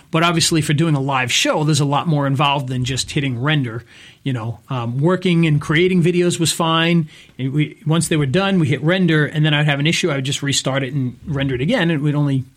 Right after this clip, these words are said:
you know, throw me off a few seconds. But obviously with a live video, doing a live show, it takes up a lot more time and a lot more effort at the moment. So when things go down,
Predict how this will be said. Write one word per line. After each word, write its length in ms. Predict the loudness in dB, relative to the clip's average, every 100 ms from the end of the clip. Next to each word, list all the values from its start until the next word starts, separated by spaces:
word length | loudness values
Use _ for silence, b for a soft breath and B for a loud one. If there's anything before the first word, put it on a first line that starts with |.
| _
you 80 | -4
know, 120 | -4
throw 220 | -2 0
me 100 | 2
off 180 | 0 -4
a 40 |
few 180 | -4 -4
seconds. 460 | 0 -2 -2 -4 -6
But 200 | -6 -8 B B B
obviously 400 | -2 0 2 2
with 160 | 0 0
a 40 | -2
live 280 | -2 -2 0
video, 520 | 0 0 -2 -4 -6 B B B -2
doing 180 | 0
a 80 | 0
live 240 | -2 -2 -2
show, 360 | 0 0 -2
it 60 | -6 -10
takes 280 | -8 -6 -4
up 100 | -6
a 40 | -6
lot 360 | -4 -2 -2
more 300 | -2 -4 -6
time 400 | -4 0 0 0
and 80 | -2
a 20 |
lot 180 | -4 -4
more 320 | -4 -4 -6 -10 _ _ -6
effort 260 | -6 -6 -6
at 140 | -6
the 60 | -2
moment. 280 | 0 0 0
So 120 | -2
when 120 | -2 0
things 200 | 0 0
go 100 | 0
down, 460 | 0 0 0 -2